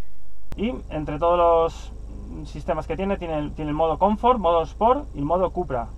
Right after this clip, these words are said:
Cuando conectamos el modo Cupra, se pone la suspensión, la dirección, el tacto del acelerador, el sonido de escape, el co-, el control del diferencial autoblocante mecánico, más todo más deportivo.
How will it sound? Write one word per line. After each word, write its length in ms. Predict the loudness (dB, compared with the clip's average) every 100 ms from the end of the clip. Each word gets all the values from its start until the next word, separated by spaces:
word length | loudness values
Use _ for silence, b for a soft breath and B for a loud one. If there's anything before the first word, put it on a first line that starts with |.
| -6
Cuando 220 | -4 -2
conectamos 440 | -2 0 0 0
el 80 | -2
modo 280 | -2 -2 -2
Cupra, 360 | -4 -2 -2 -2 -10 B B B -10
se 160 | -8 -4
pone 360 | -4 -4 -4 -8 -10 -8
la 120 | -8
suspensión, 680 | -8 -8 -8 -4 0 0 0
la 120 | 0 0
dirección, 760 | 0 -4 -2 0 2 2 2 2 b b b b 2
el 200 | 2 4
tacto 320 | 4 4 2
del 340 | 2 2 2 0
acelerador, 720 | 0 0 0 2 2 0 0 0 0 0 0 0 0 2
el 540 | 2 2 0 0 0
sonido 380 | 0 0 2 0
de 60 | 0
escape, 600 | 2 2 2 2 0 0 0
el 280 | 0 0 0
co-, 180 | 0 0
el 260 | 0 0 2
control 360 | 2 2 2 2
del 160 | 2
diferencial 520 | 2 0 0 0 2
autoblocante 580 | 2 2 2 2 2 2
mecánico, 600 | 2 2 2 2 0 0 2 2 2 b b b 2
más 220 | 2 4
todo 220 | 2 2
más 160 | 2 2
deportivo. 600 | 2 2 2 0 0